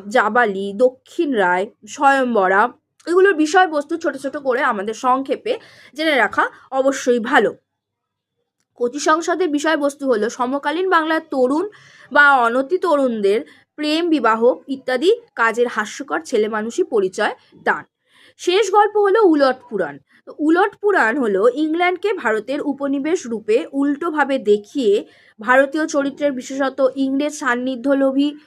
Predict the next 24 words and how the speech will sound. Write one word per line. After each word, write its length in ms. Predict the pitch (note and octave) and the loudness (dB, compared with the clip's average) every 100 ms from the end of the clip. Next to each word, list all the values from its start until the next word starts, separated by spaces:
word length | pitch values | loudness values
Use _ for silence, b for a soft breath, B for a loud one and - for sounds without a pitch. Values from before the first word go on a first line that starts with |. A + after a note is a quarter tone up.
| B B B - | B B B -10
উচ্চবিত্ত 580 | D4+ D4+ E4 D#4 D4+ D4 | -10 -4 0 0 0 -4
সম্প্রদায়ের 600 | D4 C4+ B3+ B3 B3 B3 | 0 -2 -2 0 0 0
শ্লে-, 420 | - A#3+ A3 G#3+ | -2 0 0 0
শ্লেষোক্ত 600 | A#3 B3 B3 C#4+ C#4 D4+ | -2 -4 -2 -4 -4 -8
রূপায়ণ। 460 | C#4+ G#3+ G#3 F3 D3 _ _ _ _ - - - | -8 -2 -2 -2 -8 _ _ _ _ -20 -20 -14
তো 60 | B3+ | -8
প্রথমত 500 | C#4+ C#4+ F4+ G4 B4 | -4 -2 0 0 0
এখানে 360 | G4+ D#4+ D#4+ | -2 -2 -4
বিরিঞ্চি 420 | D#4 C#4 C#4+ D4 D#4+ | -2 0 0 -2 0
বাবায় 300 | E4 F4+ D#4 | 0 0 -4
যেটা 200 | D4+ C#4 | -4 -6
পেয়েছি 500 | C#4 A#3 A#3 E4+ G4+ B B B | -2 -2 0 -2 -2 B B B
যে 440 | G#3+ B3+ B3+ B3+ B3+ b _ | 2 6 8 8 6 b _
শিক্ষা 440 | - E4 D#4+ G4+ F#4 | -4 -4 2 4 4
দীক্ষা 400 | E4 - F4 F4 | 0 -2 -2 0
যুক্তি 420 | C#4+ D4 - D#4+ | -2 -6 -4 -4
বুদ্ধি 380 | C#4+ B3 D#4 D4 | -4 -2 0 0
বিসর্জন 600 | B3 C#4 C#4 C#4 D4+ C#4+ | 0 0 0 0 -4 -4
দিয়ে 240 | D4 D#4+ | -4 -6
উচ্চ 340 | D4 D4 D4 E4+ | -8 -10 -6 -2
ও 260 | F#4 E4+ | 0 0
মধ্য 420 | C#4 B3 A3 C4 C4+ | 0 -4 -4 -4 -4
শ্রেণীর 480 | - A#3+ A3+ F4+ B B A#3 | 0 0 0 -2 B B -4
মানুষেরা 680 | G#3+ A3 A#3+ C4+ C4 D4+ | -2 -2 -4 0 2 2